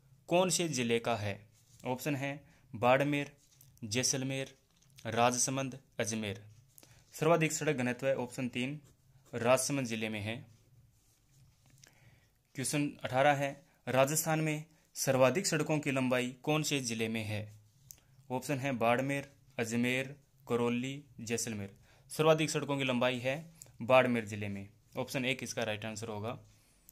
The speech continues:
क्वेश्चन उन्नीस, राजस्थान का सबसे छोटा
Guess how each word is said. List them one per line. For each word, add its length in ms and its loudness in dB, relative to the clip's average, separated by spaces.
क्वेश्चन 260 -4
उन्नीस, 380 -4
राजस्थान 540 4
का 440 4
सबसे 480 4
छोटा 680 0